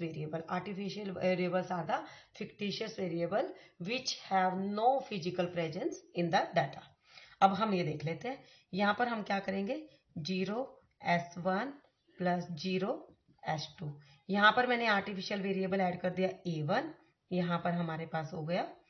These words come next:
ए टू। यहाँ पर मैं ऐसे कर लेती हूँ ज़ीरो ए वन प्लस यहाँ पर ए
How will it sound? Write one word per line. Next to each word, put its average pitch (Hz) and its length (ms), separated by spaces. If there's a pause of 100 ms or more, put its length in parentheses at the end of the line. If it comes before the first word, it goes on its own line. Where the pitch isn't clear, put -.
(320)
ए 180 100 (120)
टू। 143 140 (320)
यहाँ 175 120
पर 185 120
मैं 180 120
ऐसे 175 220
कर 180 120
लेती 175 240
हूँ 175 80
ज़ीरो 175 400
ए 165 160
वन 185 280 (720)
प्लस 185 480 (960)
यहाँ 165 220
पर 180 300
ए 180 140